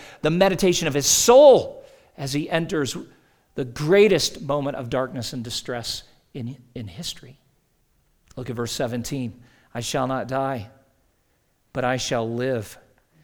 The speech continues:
and recount the deeds of the Lord." Wait a second, didn't he really die? Yes, he did.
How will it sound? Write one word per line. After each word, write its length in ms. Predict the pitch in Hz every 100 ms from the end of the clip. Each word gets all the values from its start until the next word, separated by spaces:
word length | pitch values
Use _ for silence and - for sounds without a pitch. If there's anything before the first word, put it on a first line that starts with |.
| _ _ -
and 100 | 113
recount 380 | 113 113 123 117
the 80 | 113
deeds 300 | 120 120 117
of 80 |
the 80 | 113
Lord." 340 | 107 123 107 - _
Wait 200 | 135 160
a 60 | 151
second, 380 | 127 113 107
didn't 180 | 117 127
he 80 | 127
really 320 | 123 127 123
die? 340 | 120 123 143 151
Yes, 240 | 117 117 -
he 120 | 123
did. 360 | 127 170 131